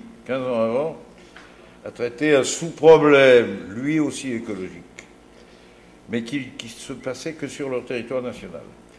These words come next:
Il s'agissait d'anhydride sulfureux,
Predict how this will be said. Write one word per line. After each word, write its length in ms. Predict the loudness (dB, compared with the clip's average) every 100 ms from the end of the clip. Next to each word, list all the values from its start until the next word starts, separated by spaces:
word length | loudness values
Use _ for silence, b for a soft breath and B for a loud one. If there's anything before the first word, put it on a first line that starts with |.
| B B B B
Il 80 | -16
s'agissait 560 | -10 -8 -8 -10 -10 -6
d'anhydride 640 | -6 -8 -8 -8 -8 -12
sulfureux, 720 | -14 -10 -10 -10 -8 -8 -8